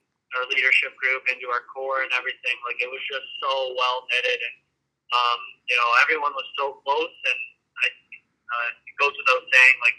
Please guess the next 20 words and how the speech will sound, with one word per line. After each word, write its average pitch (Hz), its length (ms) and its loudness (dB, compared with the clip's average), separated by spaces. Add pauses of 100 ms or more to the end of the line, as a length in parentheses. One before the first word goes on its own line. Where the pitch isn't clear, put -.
(260)
everyone 131 320 0
would 127 160 -2
go 123 240 -2
through - 160 -6
a 123 80 -8
wall 120 320 -4
for - 80 -10
the 123 80 -6
guy 120 240 2
next - 240 -2
to 156 80 -10
them, 170 240 -2
and, - 140 -10 (640)
uh, 117 220 0 (340)
definitely 156 560 0
a - 80 -20
group 151 240 -6
I'll 139 160 -4
miss. - 280 0 (360)
But, 127 160 -2